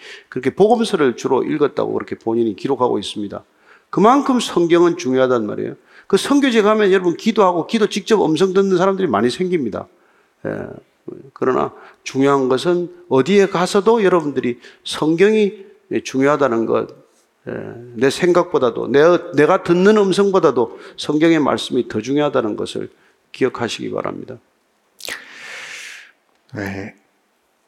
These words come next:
Speaker 2: 성경을 읽거나 설교를 들으면 그 말씀대로 살지 못한 제 자신이 한심하고,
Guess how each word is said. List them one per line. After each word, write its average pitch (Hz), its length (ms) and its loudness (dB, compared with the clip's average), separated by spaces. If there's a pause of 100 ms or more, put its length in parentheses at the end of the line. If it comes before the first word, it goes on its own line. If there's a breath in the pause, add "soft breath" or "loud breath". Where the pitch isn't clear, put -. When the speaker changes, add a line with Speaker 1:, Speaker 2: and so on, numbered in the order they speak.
(440)
Speaker 2:
성경을 196 500 4
읽거나 135 720 2
설교를 160 580 2
들으면 107 680 -2 (280)
그 - 140 2
말씀대로 131 920 2
살지 165 400 -2
못한 117 580 -2 (340 loud breath)
제 - 160 -2
자신이 110 520 -2
한심하고, 113 760 -4